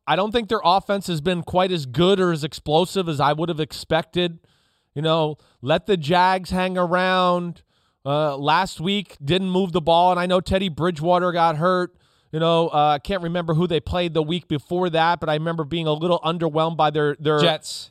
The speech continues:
Speaker 1: The Jets, right? You know, yeah, it wasn't, it wasn't great on that side of the ball either. You know, I know their defense is good, but I'm just not,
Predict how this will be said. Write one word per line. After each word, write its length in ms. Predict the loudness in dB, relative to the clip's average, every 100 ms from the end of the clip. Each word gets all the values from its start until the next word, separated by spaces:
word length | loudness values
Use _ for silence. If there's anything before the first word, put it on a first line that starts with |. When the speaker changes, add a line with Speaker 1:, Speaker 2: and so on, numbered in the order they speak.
| -4
Speaker 1:
The 120 | -4
Jets, 440 | 2 2 2 0
right? 340 | 0 2 2 -2 _ _ _
You 100 | -2
know, 160 | 0 2
yeah, 180 | 2 2
it 140 | 2
wasn't, 460 | 2 2 2 -6 -6 _ _ _
it 80 | -2
wasn't 360 | 2 2 2 -4
great 320 | 0 2 4
on 100 | 2
that 180 | 0 -2
side 220 | 0 0
of 60 | 2
the 60 |
ball 180 | 2 2 2
either. 440 | -2 0 0 0 -2
You 80 | 0
know, 80 |
I 120 | 2 4
know 180 | 4
their 140 | 4 2
defense 520 | 0 -4 -2 -4 -2
is 140 | -6
good, 260 | 0 2 2
but 100 | 2
I'm 120 | 0
just 160 | 0 -2
not, 200 | -2